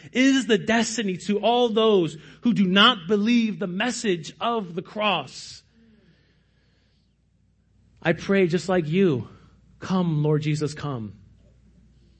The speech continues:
But there are times when we don't, or I don't want to pray that.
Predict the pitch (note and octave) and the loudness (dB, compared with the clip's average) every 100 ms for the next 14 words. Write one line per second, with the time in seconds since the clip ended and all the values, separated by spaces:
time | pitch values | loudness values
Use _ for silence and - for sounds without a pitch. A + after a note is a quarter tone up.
0 | _ _ _ _ _ _ _ _ _ _ | _ _ _ _ _ _ _ _ _ _
1 | - D#3 F3+ F#3+ F#3+ - F#3 F3+ D3+ D3+ | -8 0 6 6 6 4 6 6 4 4
2 | F#3 D#3+ F3 F#3+ D#3 C#3+ D#3 E3+ G3 F3 | 2 2 2 2 0 0 4 6 6 4
3 | F#3 D3+ E3 G3+ G3+ F#3+ - G#3 G3+ C#3 | 0 0 -2 -2 -2 -4 -4 -2 0 -2
4 | G2+ - - | -4 -14 -20